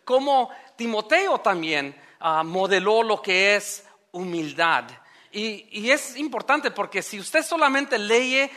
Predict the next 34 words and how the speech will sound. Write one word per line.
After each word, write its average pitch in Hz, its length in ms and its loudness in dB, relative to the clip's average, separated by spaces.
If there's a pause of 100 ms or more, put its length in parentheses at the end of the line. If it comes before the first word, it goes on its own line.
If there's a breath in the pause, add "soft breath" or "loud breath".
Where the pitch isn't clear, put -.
(160 loud breath)
el 190 160 -2
capítulo, 254 540 0
a 185 60 2
veces 214 340 -2
uno 220 380 -6
corre 254 420 2
y 190 220 -4
lee 214 280 2
nombres 262 720 2 (300 loud breath)
y 170 100 -8
lee 214 360 0
datos 269 500 0
que 226 80 -8
se 196 140 -2
encuentran 233 480 -2
en 190 100 -2
el, 160 220 -2
en 175 140 -4
el 165 120 -4
texto, 208 560 0 (640 loud breath)
pero 233 400 4
si - 200 -8
usted 330 480 2 (460)
procede 294 680 2
y 220 180 -2
examina 233 840 0
el 170 140 -4
texto, 180 720 -2 (340 loud breath)
específicamente 262 1040 -2
el 240 80 0
capítulo 233 520 -4
dos 214 220 -6
de 190 120 -2
Filipenses, 185 800 -2